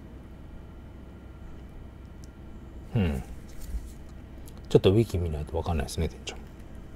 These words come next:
まあ、ちょっと寄ってますけどね。あの、大きいスリーブ入れてますんで。はい。まあ、馴染めば大丈夫なんで。で、青パラですね。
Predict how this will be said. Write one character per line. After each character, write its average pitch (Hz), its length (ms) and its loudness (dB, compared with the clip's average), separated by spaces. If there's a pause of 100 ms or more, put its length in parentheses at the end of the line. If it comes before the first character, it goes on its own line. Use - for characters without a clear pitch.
(120)
ま 131 60 6
あ、 - 40 8
ち - 100 12
ょ - 20 12
っ - 20 12
と 87 100 10
寄 92 60 12
っ - 20 2
て - 100 6
ま 110 120 12
す - 80 2
け - 80 -2
ど 80 80 2
ね。 76 220 2
あ 104 80 8
の、 101 120 8
大 156 160 12
き 180 120 12
い - 40 12
ス - 120 10
リ 87 100 6
ー 78 40 6
ブ 80 80 6
入 80 80 6
れ 80 100 8
て - 100 0
ま 80 120 4
す - 140 -4
ん 73 60 -2
で。 - 140 -6 (720)
は 104 180 12
い。 71 100 12 (1500)
ま 117 160 12
あ、 104 60 12
馴 117 160 12
染 113 120 12
め 76 80 10
ば - 120 0 (1500)
大 82 140 6
丈 73 100 2
夫 71 40 2
な - 100 -4
ん - 40 -8 (1300)
で。 165 180 12
で、 - 20 -10 (560)
青 139 180 12
パ 135 160 12
ラ 131 100 12
で 127 100 12
す - 140 8
ね。 95 220 12